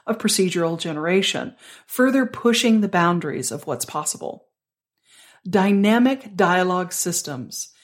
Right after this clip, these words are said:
have revolutionized player N P C interactions in video games, immersing players in evolving narratives and relationships.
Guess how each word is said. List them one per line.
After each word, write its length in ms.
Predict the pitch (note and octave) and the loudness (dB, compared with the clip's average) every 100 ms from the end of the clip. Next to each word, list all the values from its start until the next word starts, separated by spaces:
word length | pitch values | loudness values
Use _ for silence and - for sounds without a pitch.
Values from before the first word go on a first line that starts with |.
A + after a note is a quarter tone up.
| _ | _
have 340 | - G#3 G3 | 0 2 2
revolutionized 1200 | G#3+ G#3+ G#3+ G3+ G#3 A#3 A3+ G#3 E3+ D#3 D3 - - _ _ | 2 4 2 2 4 4 4 0 0 -2 -2 -4 -8 _ _
player 640 | - - G3 G3 G3 G3 G3 | -8 2 4 6 6 4 2
N 160 | F#3+ F3+ | -2 -2
P 160 | - | -2
C 320 | F3 F3 D#3+ | -2 -2 -2
interactions 840 | - E3 D3+ D3+ D3 - C#3+ C3 - | -4 -8 -6 -6 -6 -8 -6 -4 -4
in 180 | F3+ E3 | -2 -4
video 320 | D#3+ D3 C3+ | -2 -2 -4
games, 580 | C3+ C3 B2+ - - - - - - | -4 -8 -8 -4 -4 -6 -12 -14 0
immersing 640 | G#3 G#3 G#3+ A3 C4 A#3 | 4 6 6 4 2 0
players 420 | A3+ F#3+ F#3 F3+ | 0 0 2 0
in 180 | F3+ F3+ | -4 -6
evolving 720 | E3 E3 E3 E3 F#3+ G3+ G3 | -6 -6 -6 0 0 2 0
narratives 680 | F3+ F3 F3 F3+ F#3+ F3+ - | 0 -2 -2 -2 0 0 -2
and 160 | - E3 | -4 -8
relationships. 960 | D#3+ D3 D3+ D3+ - A2 - - - | -6 -6 -4 -8 -10 -12 -10 -10 -10